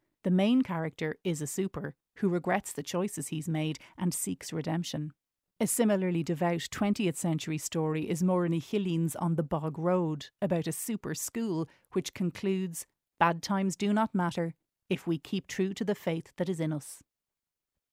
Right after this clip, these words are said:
Undoubtedly, both folklore and literature have influenced how the issue of superism has been remembered long after the famine. Today, the taunt,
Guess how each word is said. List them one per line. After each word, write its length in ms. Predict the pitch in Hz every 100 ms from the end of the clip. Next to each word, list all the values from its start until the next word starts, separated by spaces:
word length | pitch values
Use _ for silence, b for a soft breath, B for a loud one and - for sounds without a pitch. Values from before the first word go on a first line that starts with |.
| _ _ _
Undoubtedly, 640 | 220 208 233 269 277 247 240
both 400 | - 202 214 -
folklore 520 | 214 196 - 175 175
and 260 | 202 214 214
literature 500 | 190 165 185 - 160
have 200 | 170 165
influenced 560 | 202 208 202 170 160 -
how 100 | 170
the 200 | 175 -
issue 240 | - 180
of 80 | 165
superism 800 | - - 220 175 160 151 156 156
has 160 | 165
been 180 | 147 165
remembered 680 | 160 160 175 185 165 151 139
long 460 | 170 180 170 160
after 340 | 160 165 160 180
the 120 | 156
famine. 480 | - 170 165 151 151 _ _ _ _ _
Today, 480 | - 185 190 196 226
the 120 | 208
taunt, 480 | - - 202 202 202